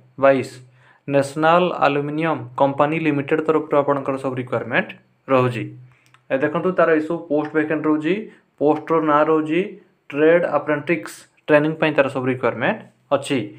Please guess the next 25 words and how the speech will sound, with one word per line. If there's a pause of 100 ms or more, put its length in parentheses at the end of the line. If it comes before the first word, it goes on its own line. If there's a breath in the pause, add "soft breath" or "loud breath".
(320 loud breath)
ଦେଖନ୍ତୁ,
ଯାହାର
କି
ନମ୍ବର
ଅଫ
ପୋଷ୍ଟ
ହଉଛି (460 loud breath)
ତିନିଶହ (120)
ପଞ୍ଚସ୍ତରୀଟି
ପୋଷ୍ଟ (200)
ଭ୍ୟାକାଣ୍ଟ
ଅଛି। (720)
ଦେଖନ୍ତୁ,
ୟାର
ପି
ଡି
ଏଫ୍
ଲିଙ୍କ
ମୁଁ
ଦେଇଦେବି, (100)
ଆପଣ
ଡେସ୍କ୍ରିପସନ୍
ବକ୍ସରୁ
ଡାଉନଲୋଡ୍
କରିପାରିବେ